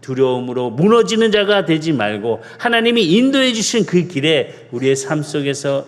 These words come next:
열매를 말씀 묵상을 통해서 두려움을 떨쳐버리고 승리의 확신을 가지고 나아가는 저와 모든 성도들이 되기를 주의 이름으로 축복합니다. 많은 사람들이 무너지는 것은 다른 것이 아닙니다.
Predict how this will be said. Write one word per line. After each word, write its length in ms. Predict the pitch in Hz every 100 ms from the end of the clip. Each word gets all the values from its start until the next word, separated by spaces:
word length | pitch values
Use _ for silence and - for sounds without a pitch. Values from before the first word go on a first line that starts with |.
| -
열매를 720 | 117 120 120 110 113 113 - - - _ _
말씀 460 | 98 98 107 - 117
묵상을 500 | 117 - 175 160 165
통해서 540 | 160 165 156 147 160 -
두려움을 500 | 139 139 139 139 143
떨쳐버리고 840 | 185 - 170 139 120 110 120 120 - -
승리의 480 | - 240 226 226
확신을 560 | 190 240 196 285 254 226
가지고 680 | 160 139 139 151 147 - -
나아가는 640 | 120 120 117 113 127 113 - -
저와 500 | - 104 107 110 -
모든 360 | 107 104 104 107
성도들이 540 | - 151 147 143 143
되기를 440 | 131 127 127 127 123
주의 200 | 113 101
이름으로 180 | 101
축복합니다. 800 | 98 - 151 127 101 92 90 85 - - - - - - - - _ - - -
많은 380 | 135 147 190 190
사람들이 540 | 190 190 185 180 190
무너지는 560 | 147 151 175 165 170 165
것은 480 | 160 185 170 120
다른 260 | - 131 147
것이 240 | 147 139
아닙니다. 580 | 113 107 104 95 92 87